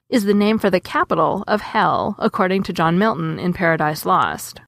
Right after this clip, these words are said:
Bedlam with an uppercase B was a popular name for the Hospital of Saint Mary of Bethlehem in London, a mental hospital.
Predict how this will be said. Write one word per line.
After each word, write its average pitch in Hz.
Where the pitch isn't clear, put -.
Bedlam 190
with 180
an 190
uppercase 180
B 190
was 208
a 208
popular 196
name 175
for 180
the 170
Hospital 185
of 170
Saint 180
Mary 185
of 160
Bethlehem -
in 180
London, 202
a 208
mental 208
hospital. -